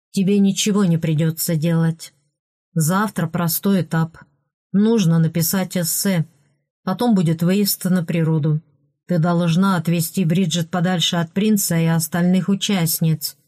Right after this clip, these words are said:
На вас нападут. Тебя ранят". "А Бриджит убьют", глухо произнесла она.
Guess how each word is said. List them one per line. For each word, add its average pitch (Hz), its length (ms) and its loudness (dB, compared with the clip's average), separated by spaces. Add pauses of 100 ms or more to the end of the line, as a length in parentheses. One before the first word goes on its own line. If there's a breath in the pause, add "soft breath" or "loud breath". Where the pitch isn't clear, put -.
(340)
На 170 180 2
вас 208 240 -2
нападут. 160 580 0 (520)
Тебя 175 340 0
ранят". 170 500 0 (1200)
"А 190 140 0
Бриджит 202 540 0
убьют", 220 580 -2 (520)
глухо 165 420 0
произнесла 165 680 0
она. 165 300 2